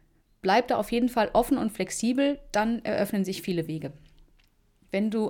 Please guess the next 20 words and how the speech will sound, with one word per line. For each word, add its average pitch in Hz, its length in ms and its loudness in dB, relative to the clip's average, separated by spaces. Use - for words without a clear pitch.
allein 202 400 4
nicht 330 260 0
weiterkommst, 196 880 -2
melde 214 260 0
dich 196 180 -6
gern 233 200 2
jederzeit 220 480 0
bei 175 100 -2
uns. 349 280 0
Bei 196 100 2
Nordic 214 340 2
Way 294 200 6
bekommst 240 420 0
du 240 120 4
neben 190 280 2
Sprachunterricht - 840 -2
auch 208 160 2
ein 202 220 -2
individuelles 226 760 0
Jobcoaching 220 680 -2